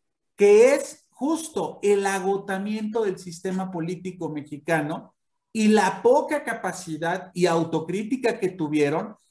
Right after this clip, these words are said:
para ir abriendo la misma estructura. Yo nada más les quiero recordar una cosa a todos nuestros amigos. Recordemos que la escisión de la izquierda como tal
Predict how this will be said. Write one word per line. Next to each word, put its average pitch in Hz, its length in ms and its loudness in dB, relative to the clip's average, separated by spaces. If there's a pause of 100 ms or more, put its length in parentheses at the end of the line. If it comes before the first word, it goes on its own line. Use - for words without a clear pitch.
(160)
para 170 340 4
ir 208 220 0
abriendo 185 720 0
la 147 200 -2
misma 160 320 -4
estructura. 175 640 -2 (180)
Yo 269 80 2
nada 294 200 6
más 269 220 2
les 240 160 2
quiero 233 300 4
recordar 196 480 -2
una 208 220 -4
cosa 196 240 -6
a - 60 -12
todos 190 220 0
nuestros 135 380 -6
amigos. 139 600 -4 (380)
Recordemos 190 1040 2
que 202 160 2
la 185 320 2
escisión 165 1120 -2 (340)
de 151 280 0
la 147 180 2
izquierda 185 880 2
como 131 280 -6
tal 233 380 -2